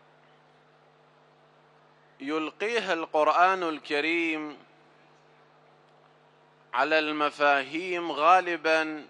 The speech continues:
تختلف عن النظرة التي تجدها عند العرف وعند سائر البشر.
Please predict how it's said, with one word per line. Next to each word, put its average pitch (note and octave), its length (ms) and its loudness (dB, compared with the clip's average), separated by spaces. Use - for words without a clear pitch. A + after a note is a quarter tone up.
تختلف F#3+ 720 -2
عن D#3 280 2
النظرة D#3 720 0
التي D3+ 960 -6
تجدها D3 800 2
عند C#3+ 380 -2
العرف C#3 800 -2
وعند B2+ 480 -2
سائر C3+ 480 -4
البشر. B2 640 -8